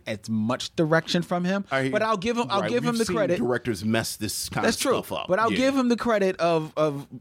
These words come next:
Speaker 1: directing that. But when I speak of the direction, his direction that lets down this film, I'm talking about his direction of the,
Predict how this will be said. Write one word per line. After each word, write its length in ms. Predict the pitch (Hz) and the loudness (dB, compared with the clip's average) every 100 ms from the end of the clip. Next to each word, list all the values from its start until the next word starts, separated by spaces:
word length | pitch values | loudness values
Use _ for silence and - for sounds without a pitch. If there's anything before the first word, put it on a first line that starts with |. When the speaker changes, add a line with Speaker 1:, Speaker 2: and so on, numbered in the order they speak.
| _ 151 - - | _ -20 -18 -6
Speaker 1:
directing 540 | 127 147 151 - 131 117 | 0 2 2 0 0 0
that. 200 | 78 - _ _ - - - _ | -4 -10 _ _ -20 -20 -20 _
But 100 | 180 | -2
when 220 | 175 202 | 0 0
I 140 | 196 208 | 2 0
speak 440 | 202 - 214 180 | -2 -4 -4 -2
of 200 | 165 170 | 0 0
the 80 | 139 | 0
direction, 840 | 139 143 143 151 - 156 139 135 - _ _ _ | -2 0 2 0 0 -2 0 -2 -6 _ _ _
his 280 | 139 175 135 | 2 4 4
direction 440 | 151 147 143 147 | 2 2 2 0
that 120 | 127 113 | 0 0
lets 260 | 127 120 | -2 -2
down 580 | 110 104 131 143 147 139 | -6 0 2 2 2 2
this 220 | 113 101 | 0 -2
film, 460 | - 117 104 98 98 - - - - | -4 -2 -2 -4 -8 -14 -20 -12 -4
I'm 240 | 131 135 | 0 0
talking 420 | - 131 120 120 | 0 -2 0 -2
about 440 | 107 98 104 101 - - | -2 0 2 2 -2 -10
his 320 | - 120 107 | -8 -4 -4
direction 880 | 107 107 98 104 104 - - 98 92 - - - - - | -4 -4 -2 0 0 0 -2 -2 -4 -8 -20 -20 -8 0
of 560 | 110 101 95 90 - - - - - 101 | 2 2 0 -2 -10 -18 -20 -20 -14 -8
the, 500 | 95 104 98 92 | -2 0 0 -2